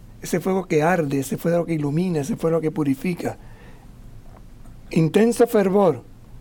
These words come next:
¿En qué? En los días concretos. En este día del lunes al sábado, del lunes al domingo, del domingo al próximo domingo. En intensidad, con todas las cosas que tenemos que hacer. Que no se nos apague la alegría,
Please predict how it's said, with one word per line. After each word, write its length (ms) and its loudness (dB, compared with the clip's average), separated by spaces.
¿En 220 0
qué? 300 2
En 140 0
los 160 2
días 200 0
concretos. 640 -2
En 100 -2
este 260 0
día 200 2
del 180 2
lunes 300 2
al 200 2
sábado, 560 0
del 160 0
lunes 220 0
al 120 0
domingo, 540 -2
del 140 0
domingo 320 0
al 100 0
próximo 340 0
domingo. 540 0
En 180 2
intensidad, 800 2
con 160 -2
todas 200 4
las 120 0
cosas 260 -2
que 80 -6
tenemos 320 -2
que 100 -2
hacer. 320 -2
Que 80 0
no 80 2
se 140 0
nos 120 2
apague 560 2
la 80 0
alegría, 600 2